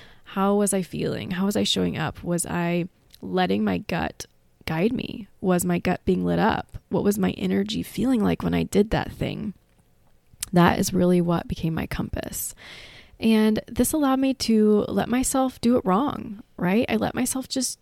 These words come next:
do what was fun. Maybe it was wrong. And then I could learn from that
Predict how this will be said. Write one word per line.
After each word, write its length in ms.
do 160
what 120
was 200
fun. 440
Maybe 260
it 100
was 300
wrong. 340
And 160
then 120
I 80
could 260
learn 440
from 460
that 360